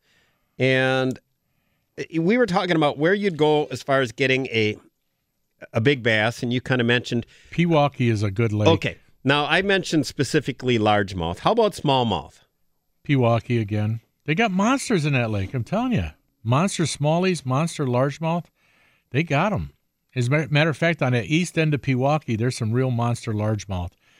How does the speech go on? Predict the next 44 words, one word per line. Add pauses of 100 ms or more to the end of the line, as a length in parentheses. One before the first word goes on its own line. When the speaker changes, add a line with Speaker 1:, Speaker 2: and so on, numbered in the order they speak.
(160)
Speaker 2:
and
you
find
more
of
the
monster
smallmouth
on
the
west
end. (640)
But,
uh,
'cause,
you
know,
those, (100)
those
bass,
let's,
how
many
people
do
you
see
fishing
the, (100)
the
east
end,
the
shallow
end?
Not
a
lot,
because
it's
so
weedy,
you
know?